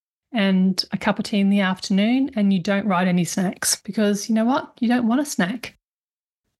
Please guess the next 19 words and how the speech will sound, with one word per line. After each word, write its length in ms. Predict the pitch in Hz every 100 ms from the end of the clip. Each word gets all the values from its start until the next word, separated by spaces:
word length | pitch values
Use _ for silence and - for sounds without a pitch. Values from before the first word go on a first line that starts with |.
| -
And 180 | 226 226
that's 200 | 247 -
the 100 | 240
example 500 | 185 185 185 208 190
for 340 | - 180 185
weight 220 | 208 190
loss. 420 | 214 214 - - -
That's 220 | 202 208
the 80 | 226
example 400 | 202 202 185 -
for 160 | - 196
what 420 | 180 - - _
planning 480 | - 214 196 180 180
twenty-four 460 | - 185 190 190 175
hours 300 | 175 175 214
in 120 | 180
advance 360 | 170 170 190
looks 180 | 202 -
like. 320 | 190 190 -